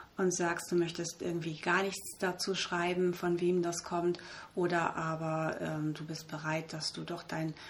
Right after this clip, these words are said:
Vornamen und Wohnort, ähm, teilst. Ähm, vielleicht hast du aber auch selbst ein Business, das du gerne teilen möchtest.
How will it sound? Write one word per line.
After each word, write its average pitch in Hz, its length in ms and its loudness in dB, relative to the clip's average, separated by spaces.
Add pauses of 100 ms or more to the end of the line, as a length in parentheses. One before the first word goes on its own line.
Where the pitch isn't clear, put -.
Vornamen 208 600 6
und 160 200 -2
Wohnort, 185 680 2 (400)
ähm, 180 260 4
teilst. 185 680 2
Ähm, 214 180 0
vielleicht 220 460 4
hast 226 200 0
du 185 60 2
aber 180 240 2
auch - 100 -4
selbst - 460 -2
ein 165 240 -2
Business, 240 500 8
das 208 220 2
du 208 100 -2
gerne 185 320 0
teilen 185 520 2
möchtest. 185 680 -2